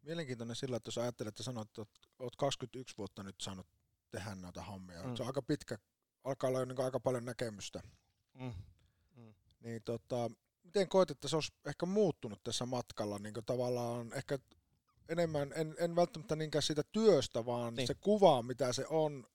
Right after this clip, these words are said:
Speaker 1: ja ehkä se tietoisuus niinku urheilijoiden keskuudessa. Että olis-, ol-,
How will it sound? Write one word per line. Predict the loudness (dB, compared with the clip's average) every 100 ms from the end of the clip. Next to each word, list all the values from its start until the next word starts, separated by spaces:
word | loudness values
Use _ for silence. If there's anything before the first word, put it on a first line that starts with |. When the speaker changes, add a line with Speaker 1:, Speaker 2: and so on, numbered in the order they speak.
| -8
Speaker 1:
ja | -4 -2
ehkä | -4 -6 -6
se | -2 -2
tietoisuus | 4 6 6 4 -4 -8 -10 -12 _ _ _ _ _ _ _ -14
niinku | 2 8
urheilijoiden | 8 8 2 -6 -8
keskuudessa. | -4 -4 -2 -6 -4 -6 -6 -10 _ _ _ _ _ _ -12
Että | -12 -12 -10 -8 -8 _
olis-, | 4 4 4
ol-, | 2 2 2 -2